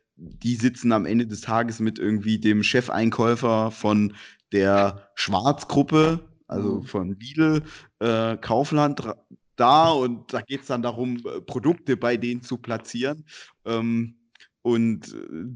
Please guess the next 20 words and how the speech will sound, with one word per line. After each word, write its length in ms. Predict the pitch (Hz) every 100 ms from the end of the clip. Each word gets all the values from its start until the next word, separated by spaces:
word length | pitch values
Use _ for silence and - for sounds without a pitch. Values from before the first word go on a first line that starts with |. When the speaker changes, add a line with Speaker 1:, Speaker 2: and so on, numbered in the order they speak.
| - _ _ _ _ -
Speaker 1:
in 240 | 165 135 135
dieser 480 | 156 165 147 127
Welt, 420 | 127 160 185 180 143
da 280 | 143 143
gibt's 440 | 135 - 156 170 -
es 160 | 185
halt 240 | 143 135 135
nicht, 180 | 131 165
dass 160 | 131 127
man 140 | 120
einfach 320 | 104 127 117
irgendjemand 500 | 117 131 127 127 120
im 100 | 120
Internet 480 | 85 151 135 120 120
beleidigt 520 | 110 104 139 143 -
und 100 | 113
dann 160 | 110 110
passiert 420 | 110 - 160 156
da 80 | 98
nix. 320 | 110 120